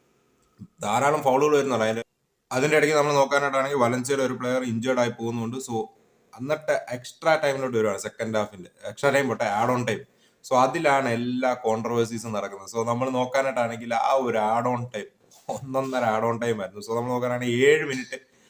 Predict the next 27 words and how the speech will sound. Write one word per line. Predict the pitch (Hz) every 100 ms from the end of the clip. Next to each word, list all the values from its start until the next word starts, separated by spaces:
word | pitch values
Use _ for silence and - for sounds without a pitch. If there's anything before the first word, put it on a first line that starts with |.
| _ -
ആഡ് | 127 131 135
ഓൺ | 139
ടൈം | 143 131
അനുവദിച്ചു. | 117 110 104
So, | 101 117
അതിന് | 113 123
മേളിൽ | 131 123 131 131
വേണോ | 120 120
എന്നുള്ളൊരു | 120 113 113 113
ആർഗ്യുമെന്റ് | 110 110 117 117
ഉണ്ട്. | 107 107
So, | - - 117
because | 131 143 131
അതിനേക്കാളും | 123 135 139 139 143
കൂടുതൽ | 143 127 131 139 143 147 143 -
സ്റ്റോപ്പേജസ് | - 123 120 135 131 131 131
നമുക്കാണെങ്കിൽ, | 123 120 123 123 117 120 139 - 110
ആ, | 110 110
മാച്ചിൽ | 110 113 117 131 127
കാണാനായിട്ട് | 113 113 120 120 117
സാധിച്ചിരുന്നു. | 110 104 104 117 117 135
So, | 127 107
maybe | 110 107 117 - _ _ - -
ഏഴ് | 120 127
മിനിറ്റ് | 123 123 123
കൂടുതൽ | 120 123 120 120 - _ _
കൊടുക്കണമെന്ന്. | - 117 120 127 123 117